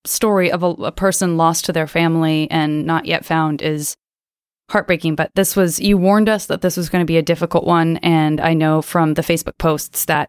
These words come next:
many people had the reaction I did, which was, it, it was, it's, it was extraordinarily upsetting, and it's really stayed with me. You know, that's our job, so it's rightfully so, but it's, I have not stopped thinking about it since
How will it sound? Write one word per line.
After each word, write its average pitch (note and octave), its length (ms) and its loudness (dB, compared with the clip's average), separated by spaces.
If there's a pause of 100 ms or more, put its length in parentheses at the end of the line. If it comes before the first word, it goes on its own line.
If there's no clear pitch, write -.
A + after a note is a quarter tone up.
many F3 460 4
people E3 300 -4
had D3+ 140 0
the D3+ 80 -2
reaction D3+ 360 0
I D3 120 -2
did, D3 180 -6
which D3+ 180 -8
was, D3 300 -2 (560)
it, F#3 180 -4 (140)
it F#3 180 -2
was, D#3+ 360 -2
it's, - 460 -2
it - 100 -6 (120)
was F3+ 260 -2
extraordinarily E3 1040 0
upsetting, D#3 680 -2
and D3+ 440 -4 (280)
it's - 160 -4
really F#3 200 4
stayed F3 280 0
with G3 200 2
me. A#3+ 380 2
You E3+ 100 -2
know, E3+ 320 0
that's D#3+ 220 -4
our E3 120 0
job, E3 460 0
so D3+ 500 -4
it's - 360 -12
rightfully E3+ 480 -2
so, F3 420 0
but D#3+ 240 0
it's, - 400 -2
I E3 140 2
have D#3+ 180 -2
not D#3+ 180 -2
stopped D#3+ 200 -2
thinking E3 280 -2
about D#3 240 0
it - 120 -4
since - 460 -2